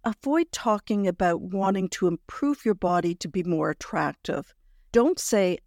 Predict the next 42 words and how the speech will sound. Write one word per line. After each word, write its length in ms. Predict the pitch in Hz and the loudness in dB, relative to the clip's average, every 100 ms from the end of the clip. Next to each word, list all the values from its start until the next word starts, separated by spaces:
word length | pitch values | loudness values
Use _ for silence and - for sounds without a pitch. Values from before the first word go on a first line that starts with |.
| - | -8
"I 60 | |
think 300 | - 208 190 | -4 -2 -2
you 80 | 185 | 0
need 220 | 175 165 | 0 -2
to 100 | - | -2
lose 320 | 156 165 165 - | -2 0 0 -2
some 240 | 160 151 | -2 0
weight." 380 | 151 147 147 - _ _ - | 0 -2 -4 -10 _ _ -6
Instead, 440 | 190 - 233 220 | -4 -2 0 0
say 140 | - 220 | 0 -2
something 400 | - 202 - 202 | -2 -4 -2 0
like, 280 | 185 - _ _ _ - - | 0 -2 _ _ _ -20 -8
"We're 100 | 294 | -4
gonna 220 | 294 302 320 | 2 2 2
try 380 | - 208 208 | 0 0 2
something 580 | 220 - 175 - 175 175 | 0 0 0 0 -2 0
new 200 | 180 180 | 2 2
as 140 | 160 - | 0 -2
a 60 | |
family 500 | - 202 190 196 214 | -4 0 2 2 0
so 240 | 240 262 - - | -2 -4 -6 -6
everybody 560 | 330 330 285 240 202 190 | -6 -2 -2 0 0 -2
feels 320 | - 165 175 | 0 -2 -2
really 440 | 175 214 254 214 | -2 2 2 2
good 220 | 170 180 | 0 0
and 160 | 180 175 | 0 0
healthy." 580 | 190 151 - - - - _ _ _ _ | 0 -2 -4 -8 -8 -10 _ _ _ _
Or 320 | - 170 165 165 | -4 0 0 0
don't 320 | 185 190 - | 2 0 0
say, 440 | - 170 180 160 - - | 0 2 2 -2 -8 0
"Better 120 | 427 523 523 | 0 2 0
not 140 | 427 | 0
have 220 | 311 254 | 2 2
any 180 | 247 220 | 4 2
dessert 420 | 175 170 165 170 | 2 0 2 2
if 180 | 160 - | 0 0
you 100 | 175 | -2
want 200 | 175 170 | 0 0
a 40 | |
smaller 440 | 160 - 175 160 175 | 0 0 0 0 -4
tummy." 540 | - 165 170 233 370 _ _ - | -2 -2 0 0 -2 _ _ -6
Say, 400 | - 220 214 | 2 2 2